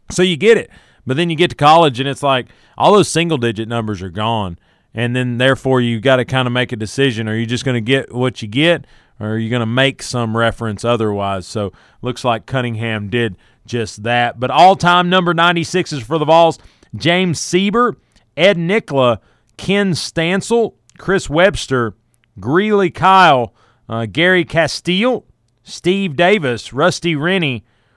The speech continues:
Rodney Coates, nineteen eighty-two, Tyrone Robinson, ninety-three, or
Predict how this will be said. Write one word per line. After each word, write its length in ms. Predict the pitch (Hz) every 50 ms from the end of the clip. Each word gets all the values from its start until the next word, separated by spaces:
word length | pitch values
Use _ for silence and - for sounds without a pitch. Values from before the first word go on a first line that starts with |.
| _ _ -
Rodney 420 | 123 143 165 175 165 160 156 139
Coates, 640 | 117 - - 156 175 208 233 - - - - - - _ _ _ -
nineteen 380 | 117 131 147 131 - 156 151
eighty-two, 460 | 151 151 143 135 120 - 151 165 151 113
Tyrone 560 | - 123 151 165 175 180 190 190 185 170 151
Robinson, 580 | 165 175 196 196 185 165 135 - 131 131 123
ninety-three, 920 | 123 131 135 151 160 156 156 147 - - 147 160 165 160 156 147 135 110 _ _ _ _ _ _ _ -
or 140 | 113 120